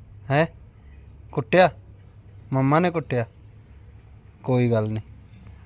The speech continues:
ਕੁੱਟਾਂਗੇ। ਆ ਜਾਂਦੀ ਆਪਣੇ ਕਾਲੇ ਘੰਡ ਵਾਲੀ ਕਬੂਤਰੀ। ਤੇ ਦੁਬਾਰੇ ਫੇਰ ਮੁੜ, ਮੁੜ ਗਏ ਕਬੂਤਰ। ਤੇ ਜਿਹੜੇ ਨੂੰ ਅੱਜ ਪਾਣੀ ਲਾਇਆ ਪਤੰਦਰ, ਦੇ ਠੱਪੇ ਤੇ ਠੱਪਾ ਮਾਰੀ ਜਾਂਦਾ।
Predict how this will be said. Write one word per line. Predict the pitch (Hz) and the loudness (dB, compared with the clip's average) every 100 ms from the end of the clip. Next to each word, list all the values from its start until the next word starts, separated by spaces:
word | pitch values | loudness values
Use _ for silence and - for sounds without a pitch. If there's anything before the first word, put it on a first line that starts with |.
| - | -20
ਕੁੱਟਾਂਗੇ। | - 120 - 120 117 | -12 -6 0 2 2
ਆ | 113 127 | 2 2
ਜਾਂਦੀ | 131 117 117 | 2 0 0
ਆਪਣੇ | 113 117 113 | -2 -2 -2
ਕਾਲੇ | 113 110 110 | 0 0 0
ਘੰਡ | 139 117 | -2 0
ਵਾਲੀ | 113 | -2
ਕਬੂਤਰੀ। | 113 117 117 135 135 - - - - - - - - - - | -2 -4 -4 -6 -6 -12 -4 -2 -2 0 0 0 0 0 0
ਤੇ | 113 110 110 | -2 -2 -2
ਦੁਬਾਰੇ | 107 117 117 120 | 0 2 2 0
ਫੇਰ | 113 113 110 110 | -2 0 0 -2
ਮੁੜ, | 120 113 113 - - - | -2 0 0 -2 -4 -2
ਮੁੜ | 113 110 | -2 -2
ਗਏ | 104 117 | 0 -2
ਕਬੂਤਰ। | 113 113 - 135 127 - - - - - - - - - - - - - - - - | -2 -4 -4 -4 -4 -6 -8 -10 -8 -8 -10 -14 -18 -16 -16 -16 -16 -16 -16 -16 -8
ਤੇ | 120 110 110 107 | -4 -2 -2 -4
ਜਿਹੜੇ | 104 117 127 | -2 0 2
ਨੂੰ | 139 135 | 2 2
ਅੱਜ | 127 | 0
ਪਾਣੀ | 127 127 123 123 | 0 2 2 4
ਲਾਇਆ | 123 123 | 4 2
ਪਤੰਦਰ, | 123 123 123 120 120 | 0 -2 0 0 -2
ਦੇ | - 113 123 147 | -6 -2 0 0
ਠੱਪੇ | 135 120 123 | -2 -2 -2
ਤੇ | 120 117 | -2 -2
ਠੱਪਾ | 120 - 120 | -4 -2 0
ਮਾਰੀ | 113 110 110 | 0 0 -2
ਜਾਂਦਾ। | 98 101 | -2 -4